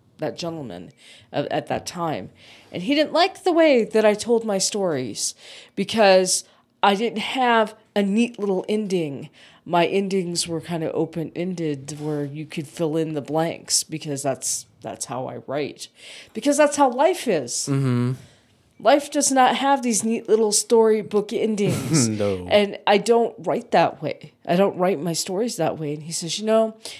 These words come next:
Speaker 1: it'd be so much easier if you would just have a, you know, your, your, your stories would be so much in, um, more interesting if you had a definitive inter-, uh, ending." I was like, "That's your opinion.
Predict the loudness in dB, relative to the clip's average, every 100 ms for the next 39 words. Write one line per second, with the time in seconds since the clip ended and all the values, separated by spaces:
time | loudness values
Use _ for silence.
0 | -10 -8 -4 -2 0 0 0 -4 -4 -2
1 | 0 -2 -4 -6 -6 -4 -4 -4 -4 -4
2 | -4 -4 -4 -2 -6 -12 _ -20 -20 -20
3 | _ -20 -12 -4 -2 -4 -6 -2 -2 -2
4 | -4 -4 -6 -14 -10 -4 -2 -2 -2 -4
5 | -4 -4 -6 -8 -8 -6 -6 -8 -8 -4
6 | -4 -6 -10 -14 -18 -14 -6 -6 -4 -6
7 | -6 -6 -6 -6 -6 -8 -10 -14 -20 -20
8 | -20 _ -12 -2 0 0 -4 -4 -4 -2
9 | -6 -6 -8 -10 -10 -8 -6 -6 -6 -6
10 | -4 -6 -8 -18 -20 -16 -6 -4 -2 -2
11 | -2 -2 -4 -6 -6 -6 -4 -4 -6 -8